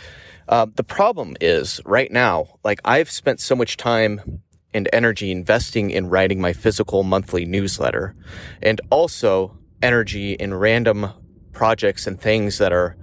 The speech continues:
going on in the background that are going to come to fruition here, you know, in a, more of a long-term fruition, long-term projects. But those little things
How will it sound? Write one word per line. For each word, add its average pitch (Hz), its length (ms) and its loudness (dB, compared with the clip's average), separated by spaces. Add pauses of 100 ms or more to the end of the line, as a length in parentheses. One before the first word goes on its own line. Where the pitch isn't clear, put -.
(380)
going 123 300 2
on 107 180 0
in 95 60 -4
the 87 80 -8
background 90 640 -2
that 92 200 -2
are 95 80 0
going 123 180 2
to 117 60 0
come 113 240 -2 (160)
to 110 140 -8
fruition 95 720 0
here, 90 400 0 (580)
you 95 100 -4
know, 85 200 0
in 101 260 0
a, 107 80 0
more 110 280 2
of 107 80 -2
a 104 40 0
long-term 95 720 0 (320)
fruition, 85 560 0
long-term 90 580 -4 (580)
projects. - 640 -2 (440)
But 113 160 -4
those 165 260 0
little 165 160 0
things 110 380 0